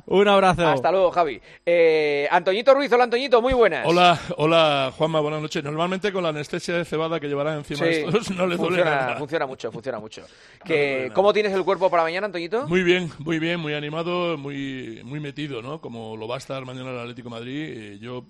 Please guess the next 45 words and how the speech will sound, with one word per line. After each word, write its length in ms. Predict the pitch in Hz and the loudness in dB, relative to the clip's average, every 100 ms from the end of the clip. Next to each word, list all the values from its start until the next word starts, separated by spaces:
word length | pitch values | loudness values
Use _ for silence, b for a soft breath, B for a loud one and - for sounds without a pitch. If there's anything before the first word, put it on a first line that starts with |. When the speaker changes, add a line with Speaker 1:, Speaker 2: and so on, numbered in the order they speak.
| 117 | -18
Speaker 3:
eh, 120 | 101 | -14
hoy 240 | 113 131 | -10 -10
he 60 | 131 | -10
podido 240 | 123 123 | -12 -12
hablar 240 | 113 117 113 | -10 -10 -8
con 380 | 113 110 104 95 | -10 -10 -12 -14
el 100 | 104 | -10
vestuario 580 | 107 - 117 139 143 131 | -10 -4 0 2 2 2
y 160 | 120 113 | 0 -2
he, 60 | 107 - | -4 -8
he 60 | 110 | -8
asistido 480 | 107 - 104 117 110 | -8 -10 -8 -4 -2
a 20 | |
la 60 | 104 | -2
rueda 180 | 107 110 | -2 -4
de 40 | |
prensa 240 | 107 110 104 | -4 -6 -8
del 120 | 98 | -6
Cholo, 280 | 139 131 120 | -4 -2 -2
de 120 | 107 | 0
Savic, 480 | - 143 117 - - - | 2 2 2 -4 -6 -14
el 140 | 107 | -16
central 440 | - 95 98 110 110 | -12 -10 -2 -2 -2
montenegrino, 720 | 104 104 107 110 131 123 110 | -4 -6 -4 -4 -4 -4 -6
que, 280 | 104 98 101 B B B B | -8 -10 -12 B B B B
que 100 | - 107 | -8 -8
es 200 | - 104 | -8 -4
recio 560 | 120 151 - 143 113 | 0 0 0 -2 0
y 60 | 110 | -2
que 100 | 104 | -4
en 80 | 104 | -8
este 800 | 117 135 117 107 101 98 98 95 | -8 -8 -6 -6 -8 -8 -8 -10
momento 400 | 98 110 127 123 | -8 -6 -6 -4
y 60 | 107 | -6
en 60 | |
estos 200 | 113 123 | -6 -6
momentos 440 | 120 123 123 123 110 | -6 -6 -4 -4 -6
de 80 | |
su 140 | 107 117 | -8 -8
equipo 400 | 113 120 127 113 B B B - | -8 -6 -6 -6 B B B -6
apunta 420 | 110 143 143 139 | -4 -2 -2 0
bien. 280 | 135 160 - | 0 -2 -6
Ha 100 | - | -6
dicho 360 | 135 143 151 143 | -6 -4 -4 -6
que 440 | 135 127 113 104 | -4 -4 -4 -6